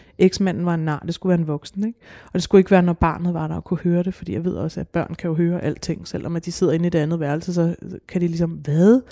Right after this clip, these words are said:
Hvorfor siger du et eller andet?" Ikke? Og det synes jeg bare, han skulle være forskånet for. Også fordi, altså, på en eller anden måde havde jeg jo også på fornemmelsen, at det ville være en afgrænset periode af mit liv, hvor vi var uvenner.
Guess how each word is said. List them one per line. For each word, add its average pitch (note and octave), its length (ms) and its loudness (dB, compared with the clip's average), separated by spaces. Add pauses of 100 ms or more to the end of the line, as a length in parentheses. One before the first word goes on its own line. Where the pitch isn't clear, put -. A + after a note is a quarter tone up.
(240)
Hvorfor F3+ 260 2
siger B3 200 2
du A3+ 160 4
et F3 120 0
eller D#3+ 120 -4
andet?" E3+ 220 -2
Ikke? C4 120 -4 (560)
Og - 120 -6
det G3+ 100 2
synes G#3+ 180 0
jeg G#3+ 100 2
bare, F#3 140 4
han G3 120 4
skulle F#3+ 180 -4
være F3 120 0
forskånet F#3 520 -2
for. E3 180 -8 (320)
Også F#3 180 0
fordi, F3+ 360 -2 (680)
altså, E3 180 -6
på - 120 -6
en F3+ 40 0
eller F3+ 100 0
anden F#3 100 2
måde F3+ 120 4
havde G3 160 6
jeg G3+ 80 8
jo G3 100 4
også G3 140 2
på G3+ 140 4
fornemmelsen, G#3+ 420 2
at G3 80 2
det F#3 80 2
ville F3+ 120 4
være F3+ 120 4
en F3+ 180 0
afgrænset G3+ 500 0
periode G3+ 360 6
af A3+ 60 8
mit G3+ 160 2
liv, E3+ 260 4
hvor D#3 140 0
vi D3+ 140 0
var D3+ 100 4
uvenner. D3+ 420 2